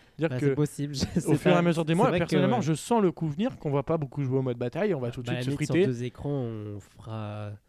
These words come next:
Speaker 1: Bah, pour le
Speaker 2: deux
Speaker 1: coup, on
Speaker 2: trucs.
Speaker 1: a, pour le coup, on aura des, on aura des écrans de télévision, donc on pourra jouer jusqu'à
Speaker 2: Mm.
Speaker 1: quatre sur chaque Switch. Et, euh, mais c'est vrai que personnellement, je, je sens le coup venir qu'on va plus faire de courses au fur et à mesure du temps. En tout cas, on fera plus de courses que le mode bataille au final.
Speaker 2: C'est possible, ouais. Mais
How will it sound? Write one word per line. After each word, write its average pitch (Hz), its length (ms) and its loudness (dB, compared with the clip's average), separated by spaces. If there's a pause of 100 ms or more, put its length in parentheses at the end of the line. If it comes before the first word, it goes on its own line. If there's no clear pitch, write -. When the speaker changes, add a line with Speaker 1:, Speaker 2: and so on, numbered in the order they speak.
(220)
Speaker 1:
Bah, 139 100 -4
pour 175 120 0
le - 20 -2
Speaker 2:
deux - 60 -2
Speaker 1:
coup, 233 60 4
on 202 80 6
Speaker 2:
trucs. 175 140 2
Speaker 1:
a, 139 60 -2
pour 160 140 0
le 147 60 -2
coup, - 100 -2
on 190 100 4
aura 143 220 2
des, 127 340 0
on 131 100 -4
aura 131 200 -2
des 127 100 -8
écrans 127 160 -6
de 135 60 -8
télévision, 156 320 -2
donc 120 160 -4
on 123 40 -4
pourra 123 180 0
jouer 127 180 2
jusqu'à 117 240 -4
Speaker 2:
Mm. - 20 -2
Speaker 1:
quatre 147 200 -2
sur 127 100 -6
chaque - 240 -10
Switch. - 400 -6 (400)
Et, 135 160 0
euh, 117 360 0
mais 131 120 0
c'est 147 140 -2
vrai 185 100 0
que - 60 -12
personnellement, 147 440 -2
je, 139 160 0 (840)
je - 120 -8
sens 202 240 -2
le 160 80 2
coup - 240 -8
venir 196 280 -2
qu'on 175 120 -6
va 151 100 -2
plus 202 220 -8
faire 196 160 -2
de 143 140 -2
courses 180 420 -10 (280)
au 139 60 -2
fur 180 180 -4
et - 20 0
à 180 40 0
mesure 170 260 2
du 143 120 -4
temps. 226 140 0
En 196 60 -2
tout 170 100 -6
cas, 214 100 -4
on 196 60 -6
fera - 160 -10
plus 190 180 -8
de 147 80 -6
courses 220 240 -8
que - 80 -6
le 143 60 -6
mode 131 100 -6
bataille 143 300 -4
au 117 40 -2
final. 110 200 -10
Speaker 2:
C'est - 100 -4
possible, 123 420 -6
ouais. 107 180 -8 (360)
Mais 127 320 -2